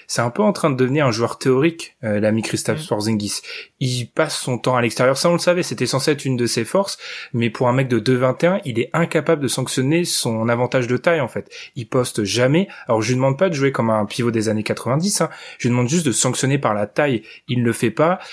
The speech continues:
Speaker 1: Dans la protection de cercle, protection du rebond, il est pas là. Enfin, moi, je trouve, je trouve, je le trouve extrêmement frustrant à voir jouer. Et là, en l'occurrence, non, c'est pas le joueur pour lequel ils ont drafté. C'est pour ça, en fait, pour moi, ils avaient déjà fait cette démarche-là de par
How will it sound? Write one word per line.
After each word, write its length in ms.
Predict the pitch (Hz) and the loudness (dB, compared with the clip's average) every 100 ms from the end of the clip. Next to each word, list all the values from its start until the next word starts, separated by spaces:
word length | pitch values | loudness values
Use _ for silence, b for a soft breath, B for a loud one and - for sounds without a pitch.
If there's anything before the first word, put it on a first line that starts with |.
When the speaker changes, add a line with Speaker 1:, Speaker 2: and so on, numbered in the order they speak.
| B | B
Speaker 1:
Dans 80 | 123 | 0
la 160 | 117 120 | 2 2
protection 500 | - 143 135 - 131 | 0 0 -2 0 -2
de 60 | |
cercle, 280 | - 135 131 - | 0 -2 -2 -2
protection 460 | - 139 143 - | 0 0 -2 -2
du 120 | 120 | -2
rebond, 420 | 120 123 123 123 117 | 0 2 2 -2 -4
il 120 | 104 | -4
est 60 | 101 | -6
pas 260 | - 139 | 0 0
là. 220 | 139 160 202 B B | 2 2 0 B B
Enfin, 140 | - 120 | 0 2
moi, 120 | 196 | 2
je 80 | - | 0
trouve, 280 | 139 110 - | -2 -2 -4
je 200 | 113 120 | -2 -2
trouve, 440 | - 214 208 185 - _ _ | 0 -2 -2 -6 -18 _ _
je 180 | 135 107 | -4 0
le 60 | 117 | 0
trouve 220 | 147 143 | -2 -2
extrêmement 520 | 180 - - 170 170 | -6 -2 0 2 2
frustrant 340 | 165 147 143 143 | 0 -2 0 0
à 40 | |
voir 160 | 131 135 | 2 2
jouer. 260 | 135 180 180 B B - | 2 0 0 B B -2
Et 140 | 113 | 0
là, 140 | 127 208 | 4 4
en 60 | |
l'occurrence, 600 | 180 139 - 156 180 - | 2 0 0 0 -2 0
non, 300 | 120 127 180 | 2 2 2
c'est 260 | 190 - 104 | -2 -4 -6
pas 260 | - 156 | 0 2
le 100 | 160 | 2
joueur 520 | 120 107 117 131 139 - B B _ | 0 -2 0 2 0 -4 B B _
pour 100 | 117 | -2
lequel 240 | 107 127 | 0 0
ils 140 | 117 113 | 0 0
ont 20 | |
drafté. 320 | 110 123 226 | 0 0 0
C'est 140 | 214 | -2
pour 160 | 147 - | -2 -2
ça, 100 | 226 | 0
en 60 | 247 | 0
fait, 160 | 180 | 0
pour 120 | - | -2
moi, 120 | 143 208 | 0 2
ils 120 | 131 | 2
avaient 140 | 117 | 0
déjà 300 | 113 147 208 | 0 0 0
fait 160 | 240 170 | 0 -4
cette 180 | - 110 | -4 -4
démarche-là 440 | 117 117 - 135 | -2 -2 0 -2
de 60 | 110 | 0
par 240 | - 127 | -2 0